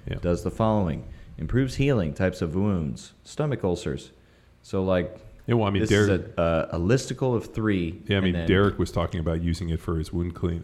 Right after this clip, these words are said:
Speaker 1: uh, wound healing. It was actually when I had my shoulder surgery, uh, I reached out to Derek, and he's like, "Hey, this worked really well in terms of healing up faster from, like, what he had had going on." Um, he had a deal where he ruptured his Achilles, and we talked about it in the last, you know,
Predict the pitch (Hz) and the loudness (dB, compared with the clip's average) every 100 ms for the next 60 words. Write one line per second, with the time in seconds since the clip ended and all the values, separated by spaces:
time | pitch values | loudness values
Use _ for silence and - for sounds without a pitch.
0 | - 78 80 90 90 90 80 80 82 85 | -4 -2 0 -2 0 -2 -2 -6 -6 -4
1 | 85 92 - 82 82 87 85 82 85 95 | 0 -2 -2 -4 -2 -4 -4 -2 -4 -4
2 | 107 117 113 - 85 80 82 80 - - | -8 -6 -6 -4 -4 -2 -2 -4 -8 -8
3 | 82 82 80 82 80 76 - - - - | -6 -6 -8 -8 -10 -10 -16 -20 -20 -2
4 | 98 92 92 80 82 85 87 85 82 80 | 0 0 -2 -4 -2 -2 -2 -4 -6 -6
5 | 80 95 82 80 - 80 - 87 78 78 | -4 -2 0 -2 -6 -8 -6 -4 -2 0
6 | 85 80 - - - - - 92 80 87 | 0 -2 -4 -16 -20 -20 -10 -8 -2 -2
7 | 82 78 - 90 82 80 80 - - 78 | -2 -6 -2 0 0 -2 -4 -4 -4 -2
8 | 78 - 78 - 80 78 78 82 80 85 | -4 -2 -6 -4 -4 -4 -4 -4 -4 -2
9 | 78 80 78 76 76 73 73 76 - - | -2 -4 -4 -6 -6 -8 -8 -10 -16 -20
10 | - - - - 78 78 85 90 82 80 | -20 -20 -16 -10 -8 -8 -4 -4 -2 -6
11 | 76 82 78 78 78 82 - 76 78 80 | -4 -4 -4 -4 -4 -4 -4 -6 -6 -8
12 | 80 - 90 80 78 - - - 85 80 | -10 -6 -2 -2 -2 -6 -12 -14 -10 -8
13 | - 80 82 78 78 78 78 - - 80 | -8 -8 -6 -8 -8 -8 -8 -10 -10 -8
14 | 76 | -8